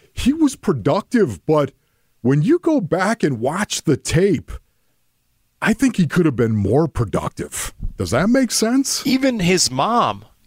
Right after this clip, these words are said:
Speaker 2: at one point in the season, remember he told the story, his mom said he was running laterally and he needed to go north-south.
Speaker 1: <laughs> Yeah.
Speaker 2: So, so yes, I, I think, and even after wins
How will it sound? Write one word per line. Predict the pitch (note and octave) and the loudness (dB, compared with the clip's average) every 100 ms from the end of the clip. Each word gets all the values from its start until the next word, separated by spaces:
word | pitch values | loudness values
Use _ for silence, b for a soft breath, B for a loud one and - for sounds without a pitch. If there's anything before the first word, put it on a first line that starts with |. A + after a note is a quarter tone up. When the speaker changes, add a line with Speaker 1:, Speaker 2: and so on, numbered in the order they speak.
| - | -4
Speaker 2:
at | C#3+ C3+ | -4 0
one | D3+ | -2
point | C#3+ D3 C#3 | 0 0 0
in | |
the | B2 | 0
season, | A#2 C#3+ C3 G#2+ G#2+ | 0 0 0 -2 -2
remember | A#2 E3+ A3 | -2 0 0
he | A3 | 0
told | - F#3 | 0 0
the | D#3 | 0
story, | B2+ F#3 F3+ | 0 0 0
his | D#3 B2+ | 0 -2
mom | D3 A#3+ B3+ | -2 -2 -2
said | D#3+ C3+ | 0 0
he | |
was | C3 A2+ | 0 0
running | C#3 C#3 C3 | -2 -2 -4
laterally | A#2 D3+ A#3+ E3+ G#2 - - - - _ - | -2 -2 0 -2 -4 -8 -14 -20 -20 _ -8
and | G3+ | -4
he | B3 | -2
needed | A3+ G#3+ G#3 | 0 0 -2
to | F#3+ | -2
go | F#3+ F#3 | 0 0
north-south. | F3+ F#3+ F#3+ - A#3+ C#4 - D#3 - | 0 0 0 2 2 0 -2 -4 -4
Speaker 1:
<laughs> | |
Yeah. | G#3 - | -6 -8
Speaker 2:
So, | - - G#3 - b b | -6 -2 -2 -6 b b
so | - F#3+ | -2 0
yes, | F#3 C#4 - | 0 0 -2
I, | D#3 D#3+ - | -4 -6 -6
I | C3+ | -8
think, | - C4+ - B B | -4 -4 -4 B B
and | F#3+ | 0
even | C#4 D#4 | 0 0
after | C#4 B3 - F#3 | 0 -2 0 0
wins | C3+ D#3+ C#4 B3 C3+ - | 0 0 0 -2 -2 -2